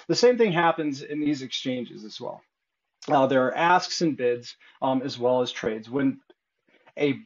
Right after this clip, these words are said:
buyer and a seller come to an agreement, a trade happens, um,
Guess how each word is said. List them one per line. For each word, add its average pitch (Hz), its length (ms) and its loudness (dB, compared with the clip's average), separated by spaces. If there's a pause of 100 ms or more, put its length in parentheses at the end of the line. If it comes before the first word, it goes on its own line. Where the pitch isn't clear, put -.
buyer 156 360 4
and 139 80 2
a 123 40 0
seller 165 340 2
come 143 240 -4
to 131 120 -10
an 123 60 -4
agreement, 143 380 -2
a 123 40 0
trade 131 260 -2
happens, 160 540 0 (180)
um, 131 340 2